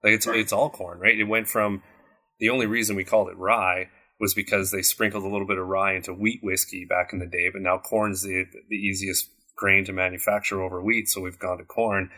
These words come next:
Speaker 1: And he was like, "No, it's rye. No, I looked it up, it's rye." <laughs> And I was just like,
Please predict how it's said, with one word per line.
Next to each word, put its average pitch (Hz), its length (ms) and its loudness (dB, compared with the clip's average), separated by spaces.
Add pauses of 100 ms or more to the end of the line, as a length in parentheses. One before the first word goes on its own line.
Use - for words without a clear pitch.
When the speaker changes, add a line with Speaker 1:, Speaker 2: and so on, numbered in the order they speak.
(240)
Speaker 1:
And 107 60 4
he 104 60 6
was 98 120 2
like, 95 160 -4
"No, 110 280 -4 (180)
it's - 160 -6
rye. 90 260 4 (380)
No, 101 200 0
I 101 120 2
looked 104 280 -4
it 92 80 -2
up, 92 180 2
it's - 140 -6
rye." 85 340 0
<laughs> - 100 4
And 208 100 2
I - 80 -2
was 196 200 4
just - 260 4
like, - 420 0